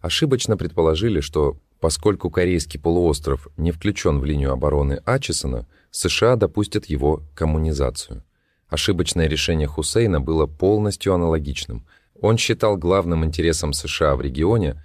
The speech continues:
Саудовскую Аравию и был уверен, что Америка может начать войну ради нее, но не ради Кувейта,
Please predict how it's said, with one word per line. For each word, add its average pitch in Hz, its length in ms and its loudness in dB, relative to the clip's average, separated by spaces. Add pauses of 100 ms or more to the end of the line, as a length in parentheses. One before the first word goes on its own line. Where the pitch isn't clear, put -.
(160)
Саудовскую 90 760 2
Аравию 65 540 0 (300)
и 76 100 -4
был 78 300 0
уверен, 80 580 0 (140)
что - 240 0
Америка 95 400 2
может 78 320 0
начать 80 340 -2
войну 78 320 0
ради 78 220 0
нее, 76 420 -2 (300)
но 85 120 0
не 110 120 4
ради 80 240 2
Кувейта, 73 560 -4